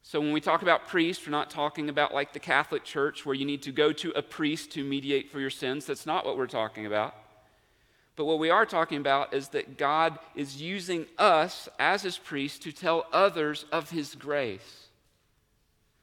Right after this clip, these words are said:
to share the good news of the gospel. And this idea of royal priesthood is, is really unique. Like, if you want to do a fun study on your own, in, in kind of your own personal quiet time, I would encourage you to go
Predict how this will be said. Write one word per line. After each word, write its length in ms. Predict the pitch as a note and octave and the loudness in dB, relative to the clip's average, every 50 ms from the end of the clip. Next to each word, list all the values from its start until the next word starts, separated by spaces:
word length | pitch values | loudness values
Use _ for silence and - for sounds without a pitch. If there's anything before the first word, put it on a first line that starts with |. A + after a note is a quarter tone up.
| _ _ | _ _
to 100 | - - | -14 -10
share 500 | C#3+ - - - F#3+ F3+ F3+ F#3 G3 G3+ | -8 -8 -4 -2 0 2 4 4 4 4
the 100 | F3+ E3+ | 2 2
good 240 | D#3 D3 D#3+ D#3+ D3 | 0 0 0 0 0
news 340 | D3+ D3+ D3+ D3 C#3+ C3 - | 0 0 0 0 -2 -2 0
of 220 | - C3 C#3 B2 | 0 0 0 0
the 80 | - C#3+ | -2 -2
gospel. 840 | A#2+ C3+ B2 A#2+ A2+ - - - - - A2+ G#2 F#2+ G2 A#2 - _ _ _ _ _ _ _ _ _ _ _ _ _ _ _ _ _ _ _ _ _ _ _ _ _ _ _ | 0 0 0 0 -4 -6 -12 -16 -12 -8 -8 -8 -8 -8 -12 -20 _ _ _ _ _ _ _ _ _ _ _ _ _ _ _ _ _ _ _ _ _ _ _ _ _ _ _
And 120 | D3+ D#3+ | -4 -4
this 140 | E3+ E3+ - - | -4 -4 -2 0
idea 420 | - D3 F#3 G3+ F#3 G3+ G#3 G3+ G3+ | 2 4 4 4 4 4 4 4 4
of 260 | - D#3+ D3 C#3 D3 | 4 2 -2 -4 -2
royal 400 | D#3+ F3 F#3+ G3 G3+ G3 F#3 E3+ | 0 2 4 6 6 6 4 2
priesthood 800 | - - - - - G#3 G#3 G#3 - - - - E3+ D#3+ D#3 D3 | 0 -6 -16 -10 -6 -6 -4 -4 -6 -8 -6 -4 -2 -2 0 -2
is, 160 | D3 C#3 - | -2 -4 -6
is 220 | - D3+ D3+ C#3+ D#3 | -8 -8 -8 -8 -4
really 280 | D#3+ F#3+ G#3 G3 F3+ | -2 0 0 2 0
unique. 400 | D#3+ D3 C#3+ D3+ D#3 C3+ A#2 - C3+ | 0 0 0 0 0 -2 -2 -2 -4
Like, 160 | B2+ B2 - | -4 -4 -6
if 100 | C3+ - | -8 -8
you 80 | E3+ | -6
want 120 | F#3+ G3+ F#3+ | -4 -4 -2
to 60 | F3+ | 0
do 180 | D#3+ F3 E3 D3+ | 2 2 2 2
a 40 | |
fun 500 | C#3+ - - - E3 D#3+ E3 E3 D#3+ D#3 D#3 - - - - _ | 0 -2 -6 -4 -2 -2 -2 -4 -6 -8 -12 -16 -20 -20 -20 _
study 680 | - - - - - - - F3+ F3+ F3 D#3+ D3+ C#3+ - | -20 -18 -18 -16 -6 0 2 4 4 4 2 2 0 0
on 240 | - C#3 C#3 C#3+ | 0 -2 -2 0
your 140 | C#3+ C#3 C3+ | -2 -2 -2
own, 420 | G#2 C3+ C#3+ C#3+ C#3+ C#3 B2+ B2 - | -2 -2 -2 -2 -2 -2 -4 -6 -8
in, 240 | - - C3 C3+ B2 | -8 -8 -6 -6 -6
in 200 | - C3+ C#3 C#3 | -6 -6 -8 -8
kind 220 | C3+ - F3 C#3+ | -6 -6 -4 -2
of 60 | C#3+ | -2
your 120 | C#3 C3+ - | 0 0 0
own 280 | F#2 C#3+ C#3+ C#3+ C#3 C#3 - - - | -2 -2 -2 -4 -4 -8 -12 -18 -14
personal 380 | - - D#3+ D3 - - D#3 C3+ | -8 -4 -4 -4 -2 -4 -6 -6
quiet 300 | - E3+ D#3 D3+ C#3 - | -2 0 2 2 2 0
time, 300 | - D#3 C3 B2+ B2 B2+ - | -2 -4 -4 -2 -2 -2 -2
I 80 | C#3+ | 0
would 100 | D3+ D#3+ | 0 0
encourage 400 | E3 D3+ - - F3 E3 D#3 D3 | -2 -4 -6 -4 -4 -4 -4 -6
you 80 | D3+ D3+ | -8 -4
to 40 | C#3 | -2
go 220 | D3+ D3 C#3+ C#3 | 0 0 0 0